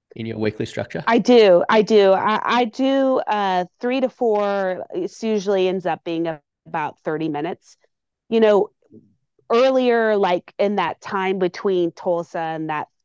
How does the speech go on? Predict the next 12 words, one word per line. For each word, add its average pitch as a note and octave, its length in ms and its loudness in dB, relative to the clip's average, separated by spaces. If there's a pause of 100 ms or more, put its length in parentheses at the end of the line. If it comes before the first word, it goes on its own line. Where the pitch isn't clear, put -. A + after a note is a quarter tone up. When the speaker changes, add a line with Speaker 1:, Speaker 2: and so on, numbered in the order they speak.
(500)
Speaker 2:
family E3+ 380 0
vacation D#3 720 -6
in, D3 480 -6
in D#3+ 180 -6
July, D3+ 640 -4 (140)
I'm F#3 180 -2
lifting E3+ 580 -4
a D4+ 80 -4
lot C#4+ 300 -4
more, C4 400 -4
like, E3+ 240 -4 (140)
lifting E3+ 520 -4